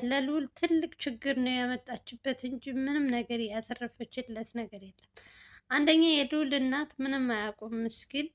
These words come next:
እ፣ በፊቱ በደግነት ስላዩት ነው ወደ እሷ እንዲመለስ ልዑልና ኤልሳን አንድ ላይ ለማድረግ እንትን የሚሉት። ግን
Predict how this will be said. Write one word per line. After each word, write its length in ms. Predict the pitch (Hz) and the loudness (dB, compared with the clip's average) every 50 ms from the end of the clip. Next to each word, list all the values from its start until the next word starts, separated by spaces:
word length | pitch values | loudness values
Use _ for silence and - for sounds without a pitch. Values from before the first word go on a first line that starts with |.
| _ _ - | _ _ -4
እ፣ 120 | 226 220 214 220 208 | -2 -2 -2 -2 -2
በፊቱ 580 | - - 247 247 247 - - 277 - - 262 262 | 0 2 2 2 2 0 -6 -6 -6 -6 -8 -8
በደግነት 880 | - - 233 214 - 247 233 - - 247 233 226 226 220 226 233 226 - - | -4 -4 -4 -2 -2 -2 -4 -4 -4 -4 -2 -2 0 -2 -2 -2 -4 -6 -12
ስላዩት 720 | - - - 247 240 220 214 226 214 233 233 226 220 - - | -16 -10 -6 -4 -2 -2 -2 -2 -2 -2 -4 -4 -4 -8 -12
ነው 140 | 233 226 208 185 190 190 196 | -14 -14 -14 -16 -18 -12 -8
ወደ 200 | 220 254 262 - 269 | -4 -4 0 0 0
እሷ 200 | 247 - - - - 277 240 | 0 -2 -4 -4 -2 0 0
እንዲመለስ 800 | 226 208 240 233 247 240 247 240 240 226 226 233 226 254 233 - - - _ _ - - _ _ _ _ _ _ - | 0 0 -2 -2 -2 -2 -2 -2 -2 -2 -4 -4 -4 -4 -4 -6 -10 -20 _ _ -20 -20 _ _ _ _ _ _ 0
ልዑልና 460 | 285 294 294 254 277 269 254 247 240 247 247 240 233 | 2 2 4 4 2 2 2 0 0 2 0 0 0
ኤልሳን 460 | 233 247 262 233 - - - 240 226 220 | 0 -2 -2 -4 -4 0 2 2 2 2
አንድ 220 | 208 240 247 240 - 240 | 0 -2 -2 -2 -2 -2
ላይ 160 | 233 233 220 | -4 -2 -2
ለማድረግ 540 | 220 226 226 226 226 226 220 233 226 220 214 - | -2 -2 -2 -2 -2 -2 -4 -4 -6 -6 -6 -6
እንትን 300 | 214 220 - - 226 233 | -8 -8 -8 -8 -8 -8
የሚሉት። 420 | 214 208 196 208 214 _ - - - | -8 -8 -10 -12 -14 _ -18 -18 -6
ግን 200 | - 277 339 | 0 0 0